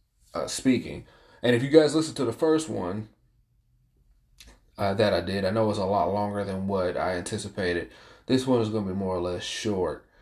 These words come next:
Uh, I just wanted to kinda cover, uh, the recent events that have been happening in regards of the riots throughout, um, my city, Nashville, which was today. Um, you got Atlanta.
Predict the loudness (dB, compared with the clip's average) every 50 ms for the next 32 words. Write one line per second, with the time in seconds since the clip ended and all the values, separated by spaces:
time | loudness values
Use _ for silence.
0 | _ _ _ _ _ _ _ _ _ _ -10 -6 -6 -2 0 2 2 2 2 0
1 | 2 2 4 4 2 0 -2 -4 -4 -2 -2 -2 0 0 -2 -4 -6 -10 _ _
2 | -10 -4 2 4 4 4 4 4 4 4 2 0 0 -2 -6 -14 _ _ _ _
3 | _ _ _ -10 -4 -2 -2 -2 -2 -2 0 0 0 0 0 0 -2 -2 -2 -2
4 | -2 -2 -2 -2 -2 -2 -2 -4 -4 -4 -6 -6 -4 -4 -2 -2 -2 -2 -4 -6
5 | -8 -6 -6 -6 -4 -4 -4 -6 -6 -6 -6 -6 -6 -4 0 0 2 2 0 -2
6 | -6 -8 -8 -8 -8 -6 -4 -2 0 0 0 0 -2 -4 -6 -8 -12 -16 -16 _
7 | _ _ _ _ _ _ _ _ _ _ _ _ _ _ _ _ -4 0 2 2
8 | 4 4 2 2 2 2 2 0 0 -2 -6 -10 _ _ _ _ _ _ _ _
9 | _ _ -14 -12 -10 -10 -10 -12 -14 -16 -20 _ _ _ _ _ _ _ _ _
10 | _ _ _ _ -6 -2 0 0 0 2 0 0 0 0 -2 -2 0 0 0 0
11 | 0 -2 -4 -2 0 0 0 0 -2 -4 -6 -8 -10 -10 -8 -4 -2 0 0 2
12 | 0 -2 -4 -8 -10 -12 -12 -12 -10 -10 -8 -6 -4 -4 -4 -4 -4 -6 -6 -4
13 | -4 -2 -2 -2 -2 -4 -4 -6